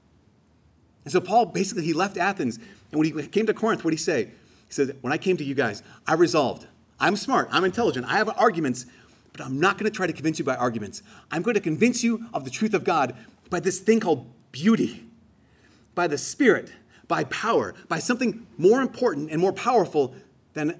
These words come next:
a debate. And we don't know exactly what he did in Corinth, but we do know what he did in Ephesus, 'cause he went from Athens to Corinth to Ephesus. When he got to Ephesus, the Acts of Apostles talks about this. It says,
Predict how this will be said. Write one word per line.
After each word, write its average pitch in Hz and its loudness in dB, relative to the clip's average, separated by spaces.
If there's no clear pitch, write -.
a 127 -6
debate. 131 -4
And 143 -2
we 208 6
don't 262 2
know 226 4
exactly 170 0
what 175 6
he 160 0
did 151 -2
in 139 -4
Corinth, 143 -2
but 139 -8
we 135 -4
do 220 4
know 277 2
what 247 0
he 185 -4
did 147 2
in 131 -4
Ephesus, - -8
'cause 139 -4
he 160 4
went 165 2
from 131 0
Athens 190 0
to 160 -16
Corinth 180 0
to 190 -6
Ephesus. 123 -6
When 156 2
he 180 4
got 214 2
to 180 -2
Ephesus, 131 -6
the - -10
Acts 139 -6
of 139 -4
Apostles 131 -6
talks 123 -4
about 113 -4
this. 110 -6
It - -20
says, 180 4